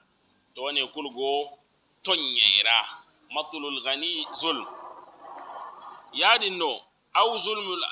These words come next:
aw zulmil ajir bi adami ita'ihi ujratahu aw al mumatala fi ada'ihi. Wala sufuraize goize apprenti kan ni sambu goi,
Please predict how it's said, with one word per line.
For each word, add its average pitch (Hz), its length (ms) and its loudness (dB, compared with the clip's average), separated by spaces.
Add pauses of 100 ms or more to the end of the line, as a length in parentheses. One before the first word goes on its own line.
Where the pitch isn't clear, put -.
(140)
aw 196 140 0
zulmil 175 400 -2
ajir 147 500 -2 (220)
bi 104 80 -6 (100)
adami 151 320 -2
ita'ihi 147 480 -2
ujratahu 143 560 -6
aw 147 140 -6
al 143 60 -10
mumatala 131 580 -6
fi 139 120 -8
ada'ihi. 117 540 -6 (640)
Wala 170 540 0
sufuraize 160 720 -6
goize 139 500 -4
apprenti 131 540 -6
kan 139 180 -8
ni 117 120 -10
sambu 120 360 -2
goi, 139 220 -6